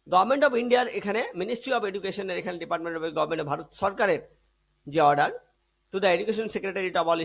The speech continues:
state, one time registration on the national scholarship portal regarding NSP", national scholarship পোর্টালে এখানে বলছে অ্যাক্টিভ মোবাইল নাম্বার। কি কি লাগবে? অ্যাক্টিভ মোবাইল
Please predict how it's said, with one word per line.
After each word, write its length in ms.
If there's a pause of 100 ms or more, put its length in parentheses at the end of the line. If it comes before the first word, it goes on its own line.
state, 280 (1300)
one 300
time 200
registration 480
on 80
the 120
national 320
scholarship 440
portal 300
regarding 320 (920)
NSP", 440 (140)
national 340
scholarship 460
পোর্টালে 340 (360)
এখানে 300
বলছে 240 (140)
অ্যাক্টিভ 300 (120)
মোবাইল 280
নাম্বার। 240
কি 120
কি 140
লাগবে? 240 (420)
অ্যাক্টিভ 340
মোবাইল 340